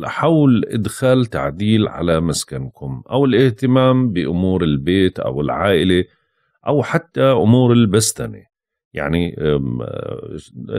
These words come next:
زرع شجرة، تنظيف حوالين البيت، شغلات مثل هيك، أو حتى داخل البيت.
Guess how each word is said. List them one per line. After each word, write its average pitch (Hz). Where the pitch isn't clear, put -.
زرع 110
شجرة، 82
تنظيف 101
حوالين 85
البيت، 82
شغلات 87
مثل 87
هيك، 101
أو 156
حتى -
داخل 123
البيت. 67